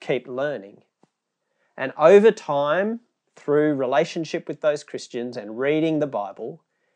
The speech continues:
he discovered in Jesus that he, even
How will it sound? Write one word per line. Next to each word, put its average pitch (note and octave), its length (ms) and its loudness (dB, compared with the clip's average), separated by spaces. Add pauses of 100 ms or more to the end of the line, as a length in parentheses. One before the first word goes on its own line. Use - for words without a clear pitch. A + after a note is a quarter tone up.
(260)
he D#3+ 140 2
discovered D3 1120 0 (480)
in E3+ 300 6
Jesus - 800 -14 (400)
that C#3 200 6 (240)
he, D3+ 480 2
even G3+ 380 8